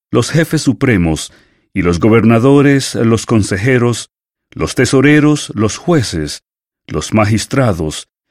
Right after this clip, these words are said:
y a todos los gobernantes de las provincias, para que viniesen a la dedicación de la estatua que el rey Nabucodonosor había levantado. Fueron, pues, reunidos los sátrapas, los jefes supremos y los gobernadores,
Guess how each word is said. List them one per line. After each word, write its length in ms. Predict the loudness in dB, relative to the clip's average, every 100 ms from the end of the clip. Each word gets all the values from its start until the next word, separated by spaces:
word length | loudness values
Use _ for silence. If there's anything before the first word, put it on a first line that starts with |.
| _
y 120 | -2 0
a 60 |
todos 460 | 2 2 2 2 2
los 160 | 0
gobernantes 680 | 2 0 2 2 2 2 -2
de 100 | 0
las 160 | -2 -2
provincias, 760 | -2 2 2 2 0 -2 -4 -14 _ _ _ _ _ _ _
para 180 | -4 0
que 160 | 4
viniesen 720 | 6 6 6 4 2 2 2
a 80 | 0
la 140 | 0 2
dedicación 720 | 2 2 0 -2 2 2 4
de 100 | 2
la 80 | 2
estatua 640 | 0 -2 -2 -2 -2 -2
que 180 | 0 2
el 140 | 2
rey 320 | 0 2 2
Nabucodonosor 1200 | 2 2 0 0 0 2 0 0 0 0 0 -4 -4
había 380 | -2 2 2 2
levantado. 760 | 2 0 0 0 0 -4 -10 _ _ _ _ _ _ _ _ _ _ _ _
Fueron, 300 | 0 2 2
pues, 440 | 0 0 0 -2 -6
reunidos 760 | -2 0 2 4 2 0 -2
los 140 | -2 -2
sátrapas, 800 | 0 0 0 -4 -4 -6 -10 -10
los 240 | -8 -6
jefes 300 | -4 -4 -4
supremos 680 | -4 -4 0 0 0 -2 -6 -2
y 60 |
los 180 | 0 2
gobernadores, 880 | 2 2 2 2 4 2 2 -4 -10